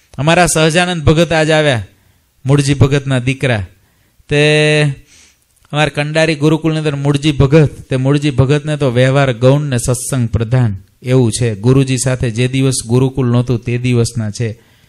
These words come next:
આજે સવાર ભગતનો ફોન આવ્યો. અમારા સહજાનંદ ભગત અહીં જુવાન, બધું મહારાજે સરસ સેટ કર્યું, ધંધામાં પડ્યા, એટલે બહુ બિઝી રહે.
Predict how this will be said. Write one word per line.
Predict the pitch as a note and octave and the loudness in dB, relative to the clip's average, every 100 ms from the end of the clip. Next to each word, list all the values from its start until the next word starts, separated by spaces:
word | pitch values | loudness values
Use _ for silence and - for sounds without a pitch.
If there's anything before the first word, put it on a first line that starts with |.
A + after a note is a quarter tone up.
| _ _ _ | _ _ _
આજે | B2 C3 D3 | -4 0 0
સવાર | C3 C3 D3 | 2 2 2
ભગતનો | B2+ A#2+ C#3 C#3 C#3+ | 2 0 0 -4 -4
ફોન | - B2+ C3 A#2+ | -2 2 2 0
આવ્યો. | G#2 G2+ F2+ _ _ _ _ _ _ _ | -2 -4 -8 _ _ _ _ _ _ _
અમારા | C#3 C#3+ C#3+ | -8 -4 -2
સહજાનંદ | C3 B2+ B2+ C#3+ C#3+ C3+ | -2 0 0 -2 -4 -2
ભગત | B2 C3 C#3+ | -2 -2 -2
અહીં | C#3 A#2+ | -4 -4
જુવાન, | A2 B2+ C#3 D#3 D#3+ _ _ _ _ _ _ _ C3+ | 0 2 2 -2 -8 _ _ _ _ _ _ _ -4
બધું | C3+ C3+ | -2 0
મહારાજે | B2+ B2+ C3+ C#3 | 2 2 0 -2
સરસ | B2+ C3+ C3+ | -2 0 0
સેટ | - B2+ B2+ - | -2 -2 -4 -4
કર્યું, | C#3 C3+ D3 - - _ _ _ - | -4 -2 -2 -4 -16 _ _ _ -4
ધંધામાં | A#2 B2 B2 C3+ B2+ | 0 0 0 0 -2
પડ્યા, | C3 C3+ C#3 C#3 _ _ _ - | 0 0 0 -4 _ _ _ -12
એટલે | D3+ | -8
બહુ | D3 D3+ | 0 0
બિઝી | C#3+ B2+ A#2+ C3+ | 0 -2 0 0
રહે. | A#2 G2 | 0 -2